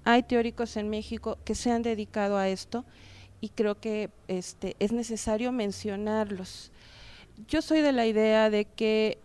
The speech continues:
los clásicos, este, eh, dentro de la filosofía, la epistemología, etcétera,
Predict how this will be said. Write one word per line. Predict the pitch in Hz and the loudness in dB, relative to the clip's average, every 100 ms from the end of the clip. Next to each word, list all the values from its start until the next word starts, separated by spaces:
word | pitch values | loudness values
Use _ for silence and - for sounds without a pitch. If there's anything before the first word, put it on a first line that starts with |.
| _ _ - - | _ _ -20 -4
los | 233 233 | 0 0
clásicos, | - 262 262 269 247 247 226 - - | 2 2 2 0 -4 -2 -4 -6 -4
este, | 202 196 - 202 190 190 190 - - | -4 -4 -6 -4 -2 -2 -2 -2 -4
eh, | 214 | -4
dentro | 208 208 214 | -4 -2 -2
de | 202 | -2
la | |
filosofía, | 202 202 196 202 - 208 202 196 | -4 -6 -8 -10 -6 -4 -2 -2
la | |
epistemología, | 190 - 202 185 190 185 196 202 185 | -6 -8 -6 -4 -4 -4 -6 -4 -4
etcétera, | 190 - 196 190 190 196 | -6 -6 -6 -4 -4 -4